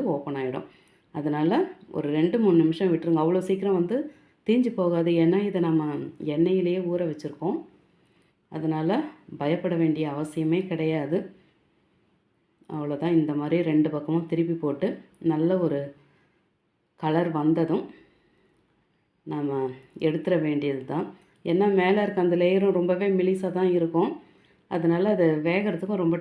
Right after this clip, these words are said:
டைமும் பிடிக்காது. நம்ம இந்த மாதிரி உள்ள இருக்க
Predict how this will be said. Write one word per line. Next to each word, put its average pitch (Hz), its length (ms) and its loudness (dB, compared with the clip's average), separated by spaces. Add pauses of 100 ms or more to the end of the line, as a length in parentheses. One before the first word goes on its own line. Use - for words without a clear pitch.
டைமும் 175 420 0
பிடிக்காது. 160 480 -2 (880)
நம்ம 196 240 6
இந்த 196 180 2
மாதிரி 240 160 2 (100)
உள்ள 226 200 2
இருக்க 208 180 0